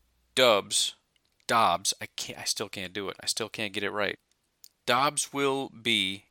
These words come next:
M V P Aaron Rodgers' second favorite target behind Watson." despite the quarterback's reputation for minimal patience with young pass catchers. So again, the, the reason why I don't put a lot of stock in it is because it just feels like an N F L Network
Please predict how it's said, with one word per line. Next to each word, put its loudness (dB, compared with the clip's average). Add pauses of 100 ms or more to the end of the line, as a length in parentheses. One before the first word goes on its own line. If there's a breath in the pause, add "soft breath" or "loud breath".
M -4
V -2
P -4
Aaron -2
Rodgers' 0
second 2
favorite -2
target -2
behind -4
Watson." -2 (460)
despite 2
the -6
quarterback's 2
reputation -4
for -12
minimal -2
patience 0
with -12
young 0
pass 2
catchers. -6 (300 loud breath)
So 4
again, 12
the, 2
the 2
reason 4
why 8
I 8
don't 2
put -2
a -2
lot 6
of 0
stock 6
in -2
it -4
is -4
because -2
it -4
just -2
feels 0
like 4
an -2
N 0
F -2
L 0
Network -4